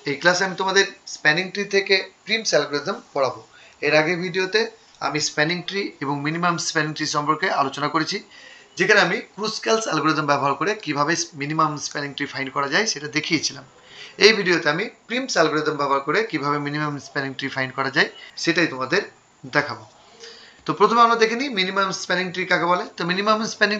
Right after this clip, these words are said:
ট্রি always আমরা আগে প্রথমে স্প্যানিং ট্রি বুঝে নিই একবার। স্প্যানিং ট্রি কি? স্প্যানিং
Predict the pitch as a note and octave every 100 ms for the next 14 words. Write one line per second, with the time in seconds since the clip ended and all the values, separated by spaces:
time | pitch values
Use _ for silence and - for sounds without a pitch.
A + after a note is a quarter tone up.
0 | F#3 A3 - E3 F#3+ - - E3+ E3+ E3
1 | F3+ E3+ E3+ E3 - E3+ F#3+ G3 F3+ E3
2 | F#3 F#3+ G#3+ A#3 - - - - - -
3 | F#3+ G#3 G3+ A3 - A#3+ D#4 - - F3
4 | F#3